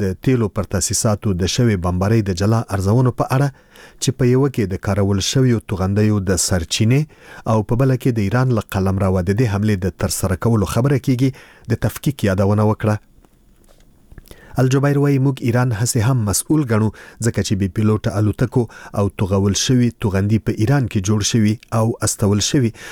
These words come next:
خو الجبیر زیاتوي که ثابته شي چې دا حمله د ایران له خاورې شوې، هغه بیا بېله خبره ده. زموږ دریځ به هم بل وي او دا به د سعودي عربستان پر ضد د جګړې اعلان وګڼل شي. د سعودي عربستان د تیلو پر تاسیساتو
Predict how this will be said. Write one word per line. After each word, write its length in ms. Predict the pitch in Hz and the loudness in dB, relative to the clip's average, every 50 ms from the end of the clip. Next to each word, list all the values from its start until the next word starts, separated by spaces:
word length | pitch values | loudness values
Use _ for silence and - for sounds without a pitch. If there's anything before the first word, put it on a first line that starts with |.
| - - - - | -18 -16 -6 -2
خو 100 | 139 131 - 135 | -2 0 2 0
الجبیر 400 | 131 120 131 123 147 151 143 117 117 | 0 2 0 2 2 0 0 2 0
زیاتوي 360 | 101 95 - 110 104 104 98 - - - - - - | -2 0 0 0 0 0 -2 -4 -10 -20 -20 -8 -4
که 140 | - 110 - | -4 -2 0
ثابته 360 | 113 104 113 131 - 135 120 - | 0 0 0 0 -2 -2 -2 0
شي 80 | 131 | -2
چې 180 | 113 - 117 104 | -2 0 -2 0
دا 80 | 101 90 101 | 0 0 2
حمله 260 | 107 110 107 104 98 95 113 | 2 2 2 0 0 0 -2
د 100 | - - 104 | -2 0 0
ایران 260 | 104 98 98 101 95 | 0 2 0 0 0
له 60 | 92 - | 0 0
خاورې 260 | 135 143 147 131 127 117 - | 0 2 2 2 0 0 0
شوې، 180 | 135 123 131 131 - - - _ - 92 | 2 2 0 0 -4 -10 -18 _ -4 -4
هغه 80 | 92 90 85 | -2 0 0
بیا 160 | 98 92 87 | 0 0 2
بېله 260 | 101 101 101 101 - - | 2 0 0 0 0 0
خبره 280 | 113 110 156 147 123 98 110 | 0 0 2 0 2 0 -2
ده. 80 | 104 - - - _ - - 104 | -4 -4 -12 -20 _ -10 -4 -2
زموږ 320 | 107 104 107 107 101 98 - | 0 0 0 0 0 0 0
دریځ 300 | 98 110 120 113 101 95 | 2 2 2 0 0 -2
به 160 | 87 82 101 | -2 0 0
هم 180 | 98 92 92 98 | 0 0 0 0
بل 160 | 123 131 135 | 2 2 2
وي 220 | 127 131 131 127 - - | 2 2 2 0 -2 -4
او 120 | 104 101 95 | -6 -4 -2
دا 200 | 95 120 127 131 | 0 0 0 0
به 80 | 123 - - - - - - - 107 | 0 -2 -6 -14 -20 -14 -6 -4 -4
د 100 | - - - | -2 -2 -2
سعودي 260 | 107 101 101 92 92 | 0 0 2 2 2
عربستان 440 | 92 87 92 - - 98 87 87 - - | 0 0 -2 -2 -2 -2 -2 -4 -4 -4
پر 200 | 101 90 90 90 | -2 -2 0 0
ضد 200 | 113 110 107 107 | 0 -2 0 -2
د 40 | 98 85 - | -4 -2 -2
جګړې 260 | 92 85 - 107 104 104 - - | -2 -2 0 -2 -2 -2 0 0
اعلان 300 | 113 120 135 131 110 104 | 0 2 2 0 0 0
وګڼل 440 | 107 107 104 113 110 117 113 - - - | -2 0 0 0 2 2 0 0 0 -2
شي. 120 | 113 - - - - - - - - - - | -2 -2 -4 -12 -20 -20 -20 -20 -20 -4 -4
د 80 | 110 - | -2 0
سعودي 240 | - 117 104 101 101 | 0 0 0 0 0
عربستان 440 | 92 95 90 98 - - 123 107 101 | 0 0 -2 -4 -2 0 0 0 0
د 80 | 95 90 - | -2 0 0
تیلو 180 | 135 117 110 92 | 0 0 0 0
پر 140 | - - - - | -2 -4 -2 -2
تاسیساتو 560 | 95 - - - - - 113 104 - 117 | -2 -2 -2 -4 -2 0 0 0 0 0